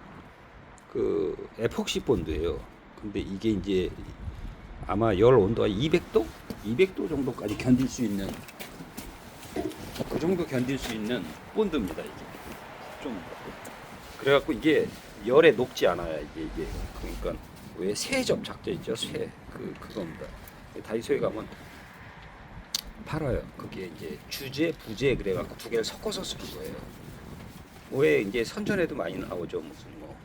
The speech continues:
무엇이든지 붙일 수 있다. 뭐 그런 종류인데 요거는 좀 더 고급이에요. 좀 비싼 거.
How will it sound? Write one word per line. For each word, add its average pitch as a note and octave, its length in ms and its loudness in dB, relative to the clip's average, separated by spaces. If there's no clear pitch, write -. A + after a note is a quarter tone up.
무엇이든지 C#3+ 580 -2
붙일 - 260 -16
수 - 160 -12
있다. - 280 -14
뭐 - 140 -12
그런 C#3 260 -2
종류인데 - 840 -4
요거는 G2 400 -2
좀 D#3 200 -4
더 D3+ 180 0
고급이에요. F2+ 600 4
좀 - 180 -6
비싼 G2+ 340 -2
거. C#2 140 -10